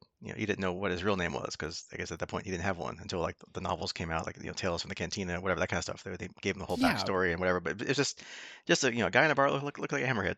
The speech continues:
Speaker 1: Okay, great, that's all I need to know. <laughs>
Speaker 2: But even, even when they named him, you get names like Finger and Dan playing music or something. I'm like,
Speaker 1: <laughs> Yeah.
Speaker 2: "Really? What?"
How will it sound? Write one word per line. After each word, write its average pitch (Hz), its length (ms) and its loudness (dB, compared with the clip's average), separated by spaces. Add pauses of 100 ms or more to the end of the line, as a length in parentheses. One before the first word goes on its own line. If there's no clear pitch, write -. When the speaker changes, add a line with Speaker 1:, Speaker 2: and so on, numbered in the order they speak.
(120)
Speaker 1:
Okay, 160 260 6
great, - 200 8
that's - 120 0
all 143 60 8
I 135 60 6
need 135 100 -2
to 127 60 2
know. 107 160 0 (200)
<laughs> 123 80 2 (300)
Speaker 2:
But 190 140 6
even, 233 280 4
even 226 220 6
when 202 140 6
they 151 80 10
named 139 360 10
him, 107 120 6
you 113 100 2
get - 180 4
names 120 320 6
like 107 200 10
Finger 123 400 8
and 113 180 6
Dan 98 480 6 (160)
playing 98 300 8
music 98 340 6
or 90 80 0
something. 92 340 0
I'm 95 120 8
like, 98 180 0 (140)
Speaker 1:
<laughs> - 100 -10
Yeah. 196 180 8
Speaker 2:
"Really? 370 300 12 (120)
What?" 370 600 10